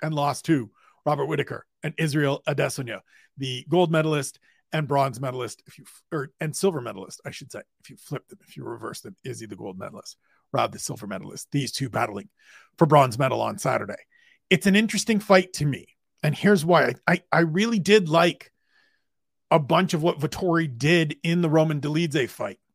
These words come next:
I picked Dolidze going into that fight. I thought we would see him grapple. I thought we would see him have success in the grappling realm. We didn't. Marvin Vettori did well. He introduced some leg kicks. We saw a little bit of development. And,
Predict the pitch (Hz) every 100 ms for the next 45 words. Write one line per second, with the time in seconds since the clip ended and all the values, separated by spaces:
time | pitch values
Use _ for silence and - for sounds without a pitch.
0 | _ _ _ _ _ _ _ - - 180
1 | 202 202 147 175 170 156 151 131 117 123
2 | 160 170 165 - 170 202 - _ _ _
3 | _ _ _ - 151 139 127 123 - 143
4 | 110 139 156 165 139 127 120 120 110 -
5 | 147 131 - _ _ _ 165 165 - -
6 | 180 175 170 139 131 127 139 117 104 101
7 | _ _ _ _ _ _ _ _ _ _
8 | _ 147 147 170 254 - - _ _ _
9 | 160 156 156 139 - 170 156 143 156 135
10 | 139 165 196 170 151 139 165 151 160 -
11 | 147 135 147 170 185 175 147 127 160 156
12 | 160 160 147 139 127 139 160 185 180 -
13 | 170 170 175